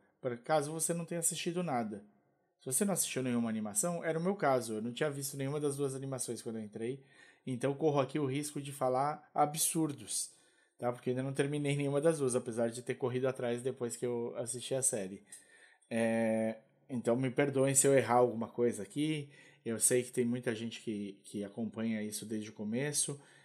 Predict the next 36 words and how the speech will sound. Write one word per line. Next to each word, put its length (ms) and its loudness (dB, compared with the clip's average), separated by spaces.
e 120 -2
que 640 0
tem 260 0
um, 360 -2
um 40 -6
carinho 440 0
enorme 680 0
pela 260 6
série, 460 2
e 160 2
o... 680 4
pelas 360 -4
duas 260 4
séries 420 4
e 60 2
agora 320 0
pela 220 -4
Ahsoka. 380 -8
Então 400 2
ela 160 2
tem, 380 -4
ela 160 0
tem 120 -2
um 80 -4
pouquinho 480 -6
mais 280 -4
de 60 -8
dificuldade, 540 -2
ela 100 0
é 40 -2
um 60 -6
pouquinho 400 -6
mais 260 -4
lenta 360 -2
nesse 240 -6
começo. 580 -6